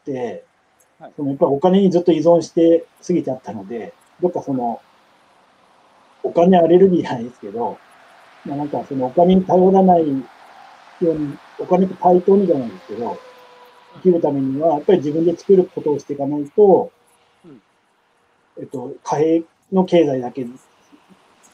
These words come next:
Speaker 1: にしか自分が依存するものがないっていうのがすごくなんか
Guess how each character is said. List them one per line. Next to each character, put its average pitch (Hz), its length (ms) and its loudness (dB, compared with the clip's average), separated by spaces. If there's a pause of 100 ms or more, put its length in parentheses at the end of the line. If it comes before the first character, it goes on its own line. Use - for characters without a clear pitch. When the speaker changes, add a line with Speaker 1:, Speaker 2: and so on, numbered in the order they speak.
(800)
Speaker 1:
に 165 240 -6
し - 80 -10
か 190 180 2
自 143 120 -4
分 151 160 -2
が 147 80 0
依 147 100 0
存 160 180 -2
す - 100 -2
る 165 100 2
も 165 80 -2
の 143 80 -2
が 127 80 -4
な 131 100 -4
い 131 60 -2
っ - 20 -12
て - 140 -14
い 127 40 -8
う 127 80 -6
の 151 60 -6
が - 80 -10
す - 80 -4
ご 165 140 4
く - 100 -6
な 135 120 -4
ん 120 80 -10
か 101 100 -4